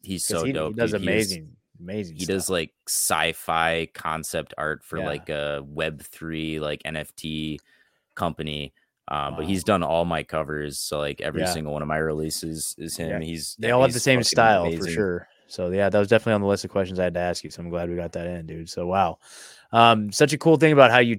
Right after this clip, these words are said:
Speaker 2: turn their nonsense and invert it and turn it back into good. So there you go.
Speaker 1: Yup. That's what
Speaker 2: Congrats,
Speaker 1: it's all
Speaker 2: man.
Speaker 1: about.
Speaker 2: That's what it's all about. All right.
Speaker 1: Transmute it.
Speaker 2: Transmute it back to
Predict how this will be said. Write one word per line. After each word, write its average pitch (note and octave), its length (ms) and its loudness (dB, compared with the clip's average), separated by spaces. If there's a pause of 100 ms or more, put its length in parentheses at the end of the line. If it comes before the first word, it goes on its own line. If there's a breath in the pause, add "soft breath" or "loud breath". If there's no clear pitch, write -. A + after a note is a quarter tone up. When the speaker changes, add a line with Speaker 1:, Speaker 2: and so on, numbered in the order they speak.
(100)
Speaker 2:
turn B2+ 280 2
their A#2+ 240 6
nonsense G#2+ 680 0
and G2 120 -8
invert G2+ 420 -2
it G#2+ 80 0
and F#2+ 100 -12
turn G#2+ 160 -6
it G2 120 -8
back G2+ 240 -8
into A#2+ 160 -8
good. B2+ 500 -6
So - 160 -16
there G2+ 180 -10
you G#2 60 -10
go. F2 100 -6
Speaker 1:
Yup. E2 260 -2 (460)
That's F#2 140 -8
what F#2+ 60 -6
Speaker 2:
Congrats, G#2 180 0
Speaker 1:
it's F#2+ 80 -8
all D#2+ 80 0
Speaker 2:
man. E2 100 -2
Speaker 1:
about. E2 280 -2
Speaker 2:
That's F2+ 140 -14
what G2+ 60 -8
it's G2 120 -8
all G#2 120 0
about. A2+ 340 2 (520 loud breath)
All A#2 60 4
right. C#3 220 10
Speaker 1:
Transmute G2+ 240 4
it. F2+ 140 0 (320)
Speaker 2:
Transmute A2+ 540 -2
it A#2+ 100 0
back A#2+ 300 4
to A2+ 400 6